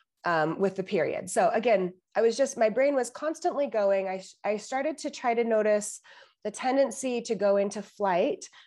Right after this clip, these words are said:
which is the survival state of figuring out and fixing things. And so I noticed when I would get urgent about, um, you know, looking something up and, you know, 'cause I was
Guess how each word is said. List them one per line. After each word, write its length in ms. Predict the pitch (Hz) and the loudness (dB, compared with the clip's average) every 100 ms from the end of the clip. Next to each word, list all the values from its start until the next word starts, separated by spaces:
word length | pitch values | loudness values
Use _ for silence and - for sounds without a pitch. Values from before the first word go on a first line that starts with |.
| - | -6
which 220 | 214 214 | -4 0
is 240 | 214 196 185 | 2 2 0
the 340 | 185 180 175 | 2 4 2
survival 540 | - 202 190 196 214 | 0 -2 2 2 2
state 340 | 202 - 196 190 | -2 -2 -2 0
of 220 | 160 160 _ _ _ | -2 -6 _ _ _
figuring 420 | 262 214 233 220 | -6 0 0 2
out 280 | 208 202 196 165 | 0 2 0 -2
and 140 | 165 | -8
fixing 440 | - 240 - 190 | -8 -8 -6 -6
things. 560 | 185 170 165 175 226 - - - _ _ | -4 -4 -2 -2 -2 -6 -14 -20 _ _
And 140 | 220 220 | -2 2
so 120 | 226 | 4
I 120 | 226 | 4
noticed 480 | 226 247 330 339 262 | 4 4 4 0 -2
when 120 | 247 | 2
I 100 | 220 | 2
would 180 | 208 190 | 2 2
get 240 | 185 - - | 0 0 -4
urgent 480 | 269 247 233 208 - | -2 0 0 -2 -4
about, 540 | 202 185 175 170 - - - - | -6 -4 -2 -2 -4 -10 -12 -6
um, 440 | 170 156 165 - | -4 -4 -4 -6
you 120 | 185 185 | -4 0
know, 320 | 160 160 170 - - _ | 2 0 -4 -16 -20 _
looking 320 | - 233 240 226 | -4 -2 0 0
something 420 | 208 190 196 226 | 0 0 -2 0
up 580 | 269 254 247 240 240 - | 2 4 4 2 0 -2
and, 380 | 156 156 156 - _ _ _ _ _ _ _ - | -2 -2 -8 -12 _ _ _ _ _ _ _ -14
you 80 | 208 | -6
know, 140 | 180 170 | -6 -6
'cause 180 | 185 | -4
I 120 | 175 170 | 0 0
was 280 | 170 - | 0 -4